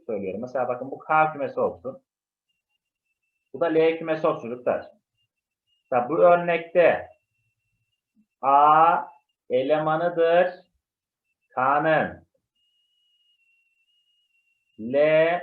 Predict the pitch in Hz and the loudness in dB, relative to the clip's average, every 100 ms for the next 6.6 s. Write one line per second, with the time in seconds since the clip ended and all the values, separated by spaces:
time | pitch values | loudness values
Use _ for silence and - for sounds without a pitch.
0 | - _ _ _ - 127 151 160 165 170 | -10 _ _ _ -8 -4 -4 -4 -6 -4
1 | 165 170 175 - _ _ _ _ - 113 | 0 0 -2 -8 _ _ _ _ -8 -4
2 | 127 143 143 101 85 _ _ _ _ _ | -2 0 -2 -4 -10 _ _ _ _ _
3 | _ _ _ _ _ _ - 135 156 233 | _ _ _ _ _ _ -18 -12 -10 -8
4 | 175 - - - _ _ _ _ _ _ | -6 -6 -8 -16 _ _ _ _ _ _
5 | 110 127 151 151 160 196 196 202 - - | -8 -4 -4 -2 -4 -4 -4 -4 -6 -4
6 | 151 156 165 156 - | -2 0 -2 -4 -6